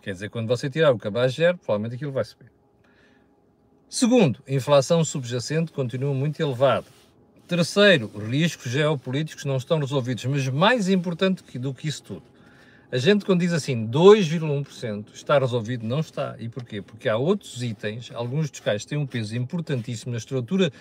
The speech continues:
de consumo das famílias portuguesas, que continuam muito elevado. Quais? Alimentação e bebidas, por exemplo. Portanto, isto ainda vai durar algum tempo. E como você vai ver hoje, há muito mais notícias na frente económica para o governo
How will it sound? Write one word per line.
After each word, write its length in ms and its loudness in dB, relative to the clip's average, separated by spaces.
de 300 6
consumo 560 0
das 160 -6
famílias 320 -6
portuguesas, 560 -8
que 120 -4
continuam 480 2
muito 200 -2
elevado. 380 -4
Quais? 520 -6
Alimentação 720 -6
e 40 -10
bebidas, 360 -14
por 140 -20
exemplo. 220 -18
Portanto, 420 -4
isto 680 -2
ainda 380 0
vai 260 4
durar 380 0
algum 320 2
tempo. 300 -6
E 100 -10
como 160 -4
você 240 -4
vai 180 0
ver 160 -6
hoje, 220 -4
há 80 -2
muito 380 -4
mais 240 -4
notícias 440 -10
na 120 -6
frente 260 -10
económica 460 -10
para 160 -6
o 40 -4
governo 400 -6